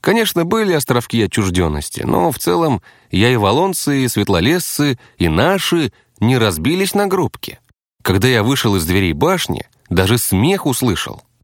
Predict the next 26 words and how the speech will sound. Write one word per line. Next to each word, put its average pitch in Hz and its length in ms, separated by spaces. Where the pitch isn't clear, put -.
Бойцы 82 560
Хиталампи 165 680
навстречу 123 540
не 92 120
пришли, 120 640
да 143 140
и 202 120
лицемер 170 580
своих 123 520
спрятал 127 460
где-то 107 240
в 101 80
лесу, 113 400
чтобы, 87 420
если 95 280
разведка 95 460
Ротенштейна 90 600
следит 87 280
за 82 100
порталом, 82 640
никого 139 520
не 185 100
встревожить 156 680
больше, 101 360
чем 151 240
надо. 147 320